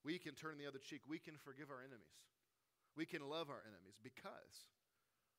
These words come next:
we know that God will do what is right in the end, and justice will be served.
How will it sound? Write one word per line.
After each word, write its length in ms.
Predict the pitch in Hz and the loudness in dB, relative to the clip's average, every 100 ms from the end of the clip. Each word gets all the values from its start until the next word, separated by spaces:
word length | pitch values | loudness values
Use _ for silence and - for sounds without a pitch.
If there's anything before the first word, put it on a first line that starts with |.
| _ | _
we 160 | - 131 | -8 -6
know 160 | 127 113 | -2 -2
that 240 | 98 92 | -2 -2
God 320 | 110 120 123 113 | 0 0 -4 -6
will 160 | 107 101 | -8 -6
do 160 | 117 | -4
what 160 | 120 120 | -2 -2
is 160 | 107 | -4
right 240 | 98 98 90 | -4 -4 -6
in 120 | 90 | -12
the 80 | 90 | -12
end, 200 | 90 90 87 - _ _ _ _ _ _ _ | -12 -14 -18 -20 _ _ _ _ _ _ _
and 160 | 110 113 | -12 -8
justice 400 | 104 92 - 95 | -6 -6 -8 -12
will 160 | 92 87 | -12 -10
be 80 | |
served. 400 | 87 - 92 87 | -10 -6 -6 -8